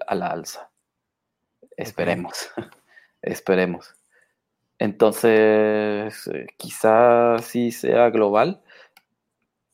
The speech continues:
Speaker 1: pero probablemente la recuperación pueda ser rápida,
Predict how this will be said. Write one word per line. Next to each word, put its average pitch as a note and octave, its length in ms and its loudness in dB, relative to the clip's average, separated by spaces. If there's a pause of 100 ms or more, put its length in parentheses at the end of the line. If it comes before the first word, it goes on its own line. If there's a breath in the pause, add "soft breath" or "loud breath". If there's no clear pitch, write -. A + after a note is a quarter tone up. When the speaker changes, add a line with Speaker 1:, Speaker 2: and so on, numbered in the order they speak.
(140)
Speaker 1:
pero C#3+ 240 6
probablemente B2+ 540 4
la C3 80 -2
recuperación G2 480 -8
pueda G#2 200 -4
ser G2 200 -8
rápida, - 500 -6